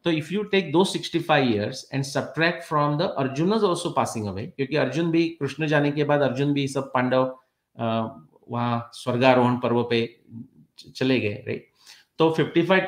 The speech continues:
exactly same time more or less, तो फिफ्टी फ़ाइव ट्वेंटी फ़ाइव माइनस सिक्सटी फ़ाइव आप करें, तो फिफ्टी फ़ाइव नाइंटी बीसी का समय आ जाता है, and that you will find अर्जुन तब around forty-two years के थे। तो now that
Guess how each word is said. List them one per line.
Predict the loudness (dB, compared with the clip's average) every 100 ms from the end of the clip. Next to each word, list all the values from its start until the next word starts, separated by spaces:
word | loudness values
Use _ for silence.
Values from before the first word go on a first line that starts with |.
| -2
exactly | -2 0 0 -2 -2
same | -2 0
time | 2 2
more | 0 -2
or |
less, | -4 -4
तो | -6
फिफ्टी | -6 -4 -4
फ़ाइव | -2 -2
ट्वेंटी | -2 -2
फ़ाइव | 0 2
माइनस | 2 0 -4
सिक्सटी | -8 -12
फ़ाइव | -8 -8 -8 -14 -14 -8
आप | -8 -6
करें, | -6 -6 -8 _ _ -8
तो |
फिफ्टी | -2 -2 0 -4
फ़ाइव | 0 2 2
नाइंटी | 2 2 0
बीसी | 0 -2 -2 -6 -6 -8
का |
समय | -6 -4 -2 0
आ | 0
जाता | -2 -4 -8
है, | -10 -14 _ -4 2
and | 4
that | 4 2
you | 2
will | 2 2
find | 2 2
अर्जुन | 0 -2 0 2 2
तब | -2 -4 -8 -4
around | -2 -2 -2 -2
forty-two | -2 -4 -2 -4 -6 _ -6
years | -6 -6
के | -8
थे। | -8 -10 -14 _ _ _ _
तो | 2
now | 4 6 6 4
that | 0 0 0